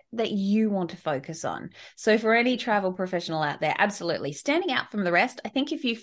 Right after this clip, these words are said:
find that one niche or niche that you love to talk about, that's what will help you stand out.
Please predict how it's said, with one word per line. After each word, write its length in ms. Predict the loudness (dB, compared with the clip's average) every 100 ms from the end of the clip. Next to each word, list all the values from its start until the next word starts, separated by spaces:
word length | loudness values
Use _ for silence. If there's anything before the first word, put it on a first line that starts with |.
| -12 _
find 400 | -2 0 2 2
that 280 | 2 2 0 -6 _ _ _
one 440 | -4 0 2 2 0
niche 440 | 0 -2 -4 -6
or 120 | -6
niche 520 | -4 -4 -6 -6 -12 -6
that 220 | -6 -6 _ _
you 240 | -4 0 2
love 440 | 2 2 2 0
to 100 | -4
talk 280 | -4 -2 0
about, 520 | 2 2 4 2 -2 -14 -20 -16 0
that's 320 | 0 0 -4
what 140 | -4
will 100 | -2
help 260 | -4 -6 -6
you 60 |
stand 340 | -8 -8 -8 -8
out. 220 | -10 -12